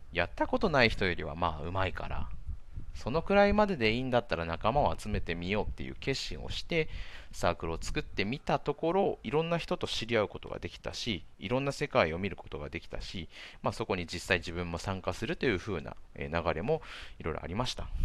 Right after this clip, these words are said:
なので、一歩踏み出すっていうのはすごく大事なことなんだなと思っているし、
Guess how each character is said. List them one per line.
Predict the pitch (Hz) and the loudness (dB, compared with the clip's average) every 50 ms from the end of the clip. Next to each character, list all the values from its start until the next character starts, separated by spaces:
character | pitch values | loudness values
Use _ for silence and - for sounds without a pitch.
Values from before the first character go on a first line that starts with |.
| - - - - - - - - - - | 2 2 0 -2 -4 -4 -2 -2 0 2
な | 180 202 | 4 4
の | 190 | 4
で、 | 175 120 - - - - - - - | 4 2 0 -2 -4 -8 -6 -4 0
一 | - 262 | 0 0
歩 | - - 277 | 2 4 4
踏 | 202 165 | 4 4
み | 165 165 | 4 6
出 | 165 180 180 | 6 6 6
す | - | 6
っ | - | 4
て | - | 2
い | 143 | 2
う | |
の | 117 | 2
は | 104 | 2
す | - - | 2 2
ご | 131 139 | 2 2
く | - 104 | 4 6
大 | 95 92 95 101 | 6 6 6 6
事 | 117 | 4
な | 131 127 | 4 2
こ | 123 147 | 2 2
と | - 165 | 0 2
な | 143 117 | 2 2
ん | 95 | 2
だ | 90 90 | 2 2
な | 95 104 107 113 117 | 4 4 4 4 2
と | - - 87 82 - - - | 2 0 0 0 0 -2 -4
思 | 92 98 101 | -4 -2 -2
っ | 101 | -4
て | 107 - - - | -4 -6 -6 -4
い | 87 85 87 | -2 -2 -2
る | 92 95 | -2 -4
し、 | - - - - 92 95 95 87 80 | -4 -6 -6 -4 -2 -2 -2 -2 -4